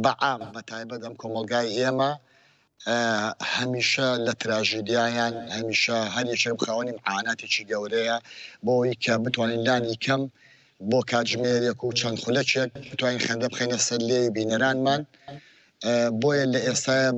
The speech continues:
بە، ئە، زەرورمان زانی کە کارێکی کۆمیدیا بکرێت. لەبەرەوە هەر کەسێ بۆ خۆی ژیان لە معاناتەیە، لە نەهامەتیایە، حەز بە کاری تراژیدی و کاری عەبەس و کاری وشک ناکرێ بەڕاستی. هەر بینی لە هۆڵەکانە کە کارێکی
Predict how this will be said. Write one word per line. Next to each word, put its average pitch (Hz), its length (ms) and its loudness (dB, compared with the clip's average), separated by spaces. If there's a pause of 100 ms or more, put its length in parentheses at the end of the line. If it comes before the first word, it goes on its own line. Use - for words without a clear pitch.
بە، 120 140 4 (280)
ئە، 117 120 -2 (440)
زەرورمان 127 600 2
زانی 113 320 -2 (140)
کە 117 160 -6
کارێکی 117 380 0
کۆمیدیا 113 420 -2
بکرێت. 107 340 -6
لەبەرەوە 143 380 0 (260)
هەر 151 160 -2
کەسێ 131 260 0
بۆ 120 140 -4
خۆی 127 220 0 (840)
ژیان 143 340 4
لە 127 140 4
معاناتەیە، 117 600 0
لە 123 120 0
نەهامەتیایە، 113 720 0 (100)
حەز 143 240 0
بە 127 120 2
کاری 127 260 2
تراژیدی 117 460 0
و 113 60 -10 (100)
کاری 123 280 -4 (120)
عەبەس 113 340 -4
و 120 80 -2 (600)
کاری 123 280 2
وشک 120 320 -2 (120)
ناکرێ 107 400 -2
بەڕاستی. 104 460 -2 (100)
هەر 120 180 2
بینی 131 200 2
لە 131 100 4
هۆڵەکانە 123 500 2
کە 123 140 -4
کارێکی 120 460 0